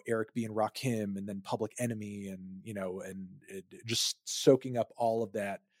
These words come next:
you know, formative music of kind of the seventies and eighties, like, from the punk movement on. Uh, and, you know, what sort of, like, interested me so much about that era is,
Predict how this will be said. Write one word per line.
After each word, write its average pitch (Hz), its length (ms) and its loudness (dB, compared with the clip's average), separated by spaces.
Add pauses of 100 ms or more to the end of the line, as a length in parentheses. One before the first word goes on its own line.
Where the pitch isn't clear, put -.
(360)
you 127 100 0
know, 107 180 2
formative 131 540 4
music 110 480 0
of 104 420 -2
kind 110 220 2
of 98 80 4
the 101 220 -4 (160)
seventies 113 680 4
and 98 160 -4
eighties, 104 680 -2
like, 101 240 -2
from 101 160 -4
the 98 80 -6
punk 113 280 -2
movement 95 300 -2 (100)
on. 107 520 2 (600)
Uh, 107 280 4
and, 127 200 -2
you 175 60 4
know, 135 120 8
what 120 120 4
sort 170 180 2
of, 127 120 2
like, 127 260 4
interested 131 500 -2
me 113 80 -6
so 127 200 -2
much 123 180 0
about 113 220 2
that 104 260 -4
era 120 420 6 (640)
is, 117 800 4